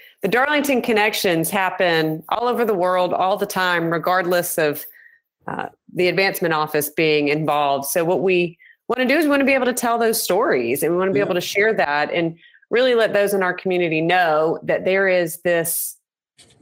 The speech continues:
Speaker 1: great community out there who is willing to help them with anything they need at any time. And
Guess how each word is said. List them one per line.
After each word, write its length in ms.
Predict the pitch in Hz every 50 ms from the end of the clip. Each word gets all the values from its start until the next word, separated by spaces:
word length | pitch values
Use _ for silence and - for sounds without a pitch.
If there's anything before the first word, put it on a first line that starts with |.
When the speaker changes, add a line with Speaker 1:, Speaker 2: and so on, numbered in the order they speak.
| -
Speaker 1:
great 560 | 165 - 180 175 190 208 220 233 240 240 - - _ -
community 680 | - - 196 196 190 190 196 196 190 175 165 151 147
out 280 | 143 143 143 143 123 -
there 240 | 160 147 143 143 147
who 160 | 151 180 170
is 120 | 165 165 165
willing 360 | 165 160 175 180 185 185 180
to 80 | 160 160
help 300 | 151 160 160 160 160 160
them 460 | 160 143 139 139 135 131 131 135 - - _ _ _ _ _ _ _ -
with 160 | 180 180 185
anything 480 | 131 180 196 196 202 196 - 175 175
they 120 | 165 165 160
need 180 | 156 151 151 147
at 100 | 156 151
any 200 | 151 147 147 147
time. 440 | 147 - 160 160 160 151 147 139 123
And 280 | - 147 143 143 143